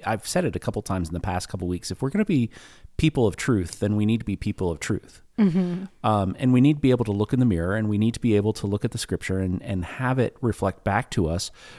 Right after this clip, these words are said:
Speaker 1: whether we have been faithful, uh, in our calling to God or not.
Speaker 2: Mm-hmm.
Speaker 1: Um, and, you know, I, it, we want to be able to,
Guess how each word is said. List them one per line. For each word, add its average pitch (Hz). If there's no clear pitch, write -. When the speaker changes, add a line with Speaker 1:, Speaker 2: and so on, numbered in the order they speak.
Speaker 1:
whether 113
we 113
have 101
been 101
faithful, 117
uh, 101
in 127
our 110
calling 113
to 127
God -
or -
not. -
Speaker 2:
Mm-hmm. 180
Speaker 1:
Um, 101
and, 113
you 117
know, 104
I, 113
it, -
we 117
want 127
to 135
be 120
able 117
to, 104